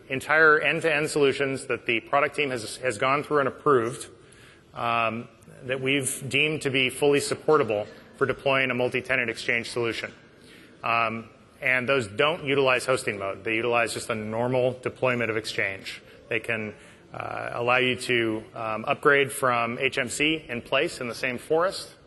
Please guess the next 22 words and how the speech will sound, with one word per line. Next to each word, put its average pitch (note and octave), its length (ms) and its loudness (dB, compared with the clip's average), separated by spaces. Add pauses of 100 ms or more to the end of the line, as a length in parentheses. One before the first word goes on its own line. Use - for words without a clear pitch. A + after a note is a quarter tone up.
(140)
unlike A#2+ 400 -4 (140)
hosting C3+ 320 -2
mode. C3+ 300 0 (340)
Uh, A2+ 140 0
you A2 160 0
can B2+ 120 -6
deploy A#2+ 280 2
public D3 280 0
folders, C#3+ 420 4
you B2 60 -4
can A#2+ 80 -4
deploy C3+ 240 0
unified C3+ 380 2
messaging. A#2+ 500 -2
All C#3+ 120 4
those D3 160 4
limitations C#3 720 0
that C3 140 -4
came C3 200 -2
with B2 120 -4
hosting B2+ 320 0
mode, A#2 300 0